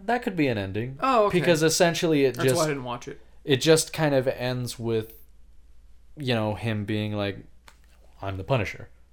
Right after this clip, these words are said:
Speaker 2: Oh, okay.
Speaker 1: So he just kind of ends it doing Punisher things. So it could just end where it ends. But,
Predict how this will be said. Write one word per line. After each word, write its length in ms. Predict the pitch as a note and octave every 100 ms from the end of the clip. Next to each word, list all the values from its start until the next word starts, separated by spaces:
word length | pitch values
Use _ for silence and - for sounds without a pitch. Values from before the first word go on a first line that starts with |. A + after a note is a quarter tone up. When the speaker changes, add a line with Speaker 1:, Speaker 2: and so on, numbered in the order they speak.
| -
Speaker 2:
Oh, 220 | C#3 B2+
okay. 180 | C3 B2+
Speaker 1:
So 840 | - - - - - G#2+ G2 F#2 G2+ - -
he 240 | B2+ B2+ G#2+
just 360 | A#2 G#2 -
kind 140 | - G#2
of 60 |
ends 220 | G2 F#2+ G2+
it 100 | -
doing 240 | G2 F#2
Punisher 360 | - F#2+ - F#2+
things. 400 | F#3 A#2+ F2+ - - - -
So 180 | - A#2+
it 60 | G#2+
could 120 | B2
just 160 | B2 B2
end 200 | A#2+ G#2+
where 160 | G#2+
it 60 | G#2
ends. 240 | B2 F2+ - - - - - -
But, 380 | A2+ A2 -